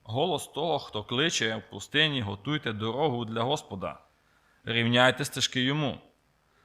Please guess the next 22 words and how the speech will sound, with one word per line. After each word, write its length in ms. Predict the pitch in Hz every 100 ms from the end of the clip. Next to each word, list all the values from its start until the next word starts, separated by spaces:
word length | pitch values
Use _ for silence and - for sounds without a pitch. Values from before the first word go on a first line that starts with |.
| _
Сам 240 | - 196
же 120 | 170 139
Іван 260 | 143 160
мав 180 | 139 147
одежу 380 | 120 139 135 120
собі 320 | - 110 143
з 120 | 117
верблюжого 540 | 117 110 131 117 120 110
го-, 280 | 127 156
волосу 800 | - 113 156 131 110 - 110 110 -
і 100 | 104
пояс 460 | - 156 143 135
ремінний 680 | 120 123 120 127 151 127 104 -
на 160 | 107 107
стегнах 460 | - 123 131 127
своїх, 420 | - 101 92 80 - _ _ _ _ _ _
а 140 | - 101
пожива 500 | 113 104 151 175 143
для 160 | 123
нього 260 | 120 113 101
була 440 | 98 107 101 98 -
сарана 680 | - 107 104 104 107 113